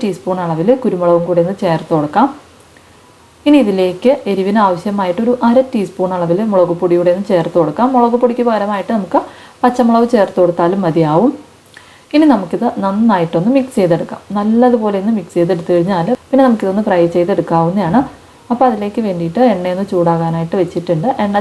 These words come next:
ചൂടായതിന് ശേഷം നമുക്കൊരു കുഞ്ഞ് തവി വെച്ചിട്ട് എണ്ണയിലേക്ക് ഓരോ തവി മാവായിട്ടൊന്ന് കോരി ഒഴിച്ചു കൊടുക്കാം. നമ്മളിത് ഒഴിച്ചു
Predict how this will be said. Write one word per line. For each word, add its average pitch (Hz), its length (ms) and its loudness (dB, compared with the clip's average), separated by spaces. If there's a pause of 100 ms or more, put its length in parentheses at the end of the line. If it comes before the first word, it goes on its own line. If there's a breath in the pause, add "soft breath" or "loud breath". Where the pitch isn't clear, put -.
ചൂടായതിന് 175 580 0
ശേഷം 165 280 -2 (420 loud breath)
നമുക്കൊരു 208 300 2 (120)
കുഞ്ഞ് 233 300 0
തവി 180 300 -2
വെച്ചിട്ട് 165 440 -4 (180)
എണ്ണയിലേക്ക് 170 560 0 (120)
ഓരോ 214 160 0 (120)
തവി 190 160 0 (100)
മാവായിട്ടൊന്ന് 165 640 0 (100)
കോരി 165 240 0 (100)
ഒഴിച്ചു 233 240 0
കൊടുക്കാം. - 300 -10 (480)
നമ്മളിത് 226 360 2
ഒഴിച്ചു 196 260 -4